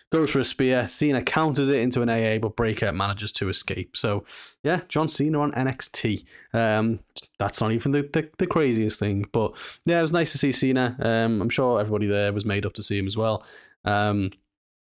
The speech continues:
yeah, interesting little segment. Uh, more on Bron Breakker in a little bit. Following on from this, we got Dragunov versus Dom Dom, uh, with L A Knight as the special guest referee.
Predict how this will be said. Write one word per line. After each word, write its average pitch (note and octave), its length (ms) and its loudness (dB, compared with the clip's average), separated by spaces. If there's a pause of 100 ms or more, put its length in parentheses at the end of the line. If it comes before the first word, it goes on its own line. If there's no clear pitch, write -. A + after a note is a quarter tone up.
(180)
yeah, D3 240 0
interesting C#3 360 2
little G#2+ 120 2
segment. D3+ 560 0
Uh, A#2+ 200 2
more C3 240 2
on B2+ 100 0
Bron A#2+ 180 2
Breakker B2 260 0
in B2 80 2
a A#2 60 0
little B2 160 2
bit. D#3+ 340 -2 (920)
Following G3 160 4
on F#3 100 2
from F3 220 2
this, G3 360 2
we E3+ 140 2
got E3+ 240 0
Dragunov D#3+ 540 2
versus C#3 320 0
Dom D3+ 320 2
Dom, C#3+ 340 2 (180)
uh, A#2 320 2
with A#2 140 0
L C3+ 140 2
A A#2+ 80 2
Knight A2 260 0
as G#2+ 200 0
the G2 40 -4
special G2+ 260 -2
guest G#2 260 -2
referee. B2+ 680 2